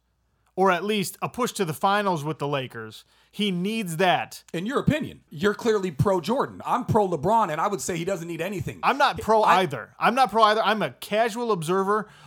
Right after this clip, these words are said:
Speaker 1: looking at the argument as it unfolds over and over and over again, and knowing what's used against LeBron and what's
Speaker 2: Uh-huh.
Speaker 1: used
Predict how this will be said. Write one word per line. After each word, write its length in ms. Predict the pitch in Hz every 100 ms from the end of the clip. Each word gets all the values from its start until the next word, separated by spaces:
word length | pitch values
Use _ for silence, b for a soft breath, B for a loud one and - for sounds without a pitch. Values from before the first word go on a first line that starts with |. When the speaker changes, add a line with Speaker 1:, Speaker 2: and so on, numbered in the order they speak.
| B
Speaker 1:
looking 500 | 147 165 220 226 208
at 300 | 190 180 160 b b b
the 200 | 135 170
argument 480 | 175 196 185 185 185
as 180 | 170 160
it 80 | 160
unfolds 640 | 156 - 175 165 151 127 180
over 400 | 190 165 151 -
and 180 | 127 156
over 360 | 180 165 151
and 200 | - 131 160
over 260 | 175 175
again, 240 | 165 147 123
and 220 | 131 143
knowing 380 | 180 196 196 170
what's 200 | 143 -
used 240 | 180 151
against 360 | 143 156 196 -
LeBron 400 | 214 190 185 175
and 80 | 156
what's 140 | 151
Speaker 2:
Uh-huh. 100 | 156
Speaker 1:
used 320 | 170 165 135